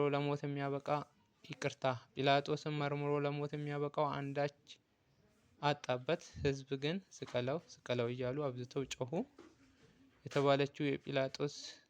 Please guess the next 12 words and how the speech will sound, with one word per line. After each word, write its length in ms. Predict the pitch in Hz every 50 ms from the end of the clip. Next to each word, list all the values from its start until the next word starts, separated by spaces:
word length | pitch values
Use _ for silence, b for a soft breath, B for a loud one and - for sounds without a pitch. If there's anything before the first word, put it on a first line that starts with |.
| _ _ _ _ _
ሚስት 320 | 139 139 139 143 139 - - -
ክፉ 240 | - - 143 135 131 - 143 156 160 151 - - _ - _ _ - _ _ _ _ _ _ _ _ - - _ _ - _ _ _ _ _ - _
እንዳያድ-፣ 460 | - 143 139 131 127 131 131 131 - 113 117 123
እንዳያደርግበት 880 | - 147 143 139 135 135 139 139 143 135 143 139 147 139 - 156 151 - -
ለባለ 400 | - - 139 131 131 131 131 127 127 - _ _
መልእክተኞች 840 | - 139 131 123 123 127 139 - - - - 139 135 135 139 135 - -
ላከች። 440 | - 135 135 131 123 - 147 175 - - -
ስለ 220 | - - - 131 131
እርሱም 300 | 131 127 - - 147 147
በሕልሟ 340 | 139 139 127 143 135 135 139 143 147
ስትሰቃይ 640 | 143 - _ - - - - - 143 - - 139 139
አድራለችና። 680 | 135 131 131 131 127 123 127 131 127 - - 135 131